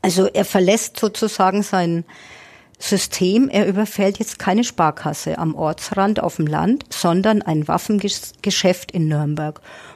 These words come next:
Und dafür gibt's ein paar Verdachtsmomente, die erklären, warum das so war. Er selbst hat sich dazu nie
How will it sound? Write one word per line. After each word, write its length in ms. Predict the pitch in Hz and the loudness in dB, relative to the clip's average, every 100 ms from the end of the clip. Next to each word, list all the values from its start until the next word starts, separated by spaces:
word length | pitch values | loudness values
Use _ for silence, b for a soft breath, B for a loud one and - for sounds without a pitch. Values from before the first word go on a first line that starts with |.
| B | B
Und 140 | 190 | 2
dafür 300 | 196 226 269 | 2 4 2
gibt's 280 | 262 247 - | 2 -2 0
ein 120 | 220 | 0
paar 160 | - 214 | 2 2
Verdachtsmomente, 920 | - 196 208 - 214 202 196 196 202 | 2 2 0 0 0 2 2 2 0
die 160 | 202 | 0
erklären, 560 | 165 - 165 165 196 202 | -2 -2 -2 0 2 4
warum 320 | 180 175 165 | 2 2 0
das 240 | 170 - - | -2 -4 -4
so 180 | 175 | -4
war. 300 | 143 - 120 - B B | -4 -8 -10 -14 B B
Er 120 | 175 | -2
selbst 500 | - 190 233 - - | 2 2 2 0 -2
hat 120 | 202 | -2
sich 220 | - 190 | -2 -6
dazu 460 | - 165 175 - 175 | 2 2 2 -4 -2
nie 400 | 165 175 220 | 0 2 2